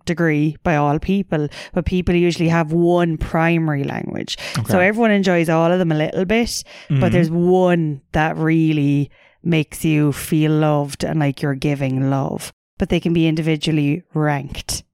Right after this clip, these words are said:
Speaker 1: So you can figure out what's your top priority and then down, and then you should share that with your partner.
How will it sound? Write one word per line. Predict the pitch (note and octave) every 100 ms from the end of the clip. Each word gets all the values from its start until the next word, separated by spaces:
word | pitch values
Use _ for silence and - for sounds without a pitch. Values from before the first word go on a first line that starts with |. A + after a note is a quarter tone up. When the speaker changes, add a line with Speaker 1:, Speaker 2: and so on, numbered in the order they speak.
| _
Speaker 1:
So | - - D3+ D3 C#3+ -
you | D#3+
can | D#3
figure | C#3+ E3 D#3 D#3
out | -
what's | E3+ -
your | D#3+ D3 D#3 - - - - -
top | - G#3 -
priority | A3+ A3 G#3+ G#3+ - G#3 G#3 G3+ - _ _ _ _ -
and | E3 E3
then | D#3 D3 D3 D3
down, | D3+ C#3 C#3 C#3 -
and | D3
then | C#3+ D3
you | - D3+
should | D#3
share | - D#3 D3
that | D3+
with | -
your | C#3+
partner. | - D3+ - -